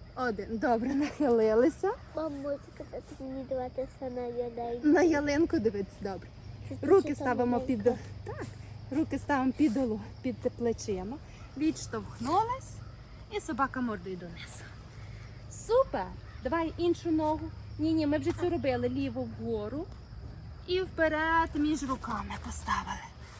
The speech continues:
Speaker 1: Добре. Руки вгору. Витягуємо. Це коліно зігнуте. Трошки зіг-, зігнуте. Отак. Отак. Вгору. Три. Два. Тримаємось.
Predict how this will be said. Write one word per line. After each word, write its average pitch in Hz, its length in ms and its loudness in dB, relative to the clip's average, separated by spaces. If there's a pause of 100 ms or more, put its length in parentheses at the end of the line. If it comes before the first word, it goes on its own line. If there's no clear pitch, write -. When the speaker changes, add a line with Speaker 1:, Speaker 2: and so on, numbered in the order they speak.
(360)
Speaker 1:
Добре. 214 360 2 (220)
Руки 302 320 2
вгору. 226 560 2 (400)
Витягуємо. 254 800 0 (1000)
Це 269 100 2
коліно 311 380 0
зігнуте. 220 540 -4 (120)
Трошки 277 320 -2
зіг-, 240 300 -4
зігнуте. 254 420 -4
Отак. - 380 2 (680)
Отак. - 540 0 (220)
Вгору. 269 400 -2 (580)
Три. 277 420 -4 (920)
Два. 262 680 0 (540)
Тримаємось. 277 920 4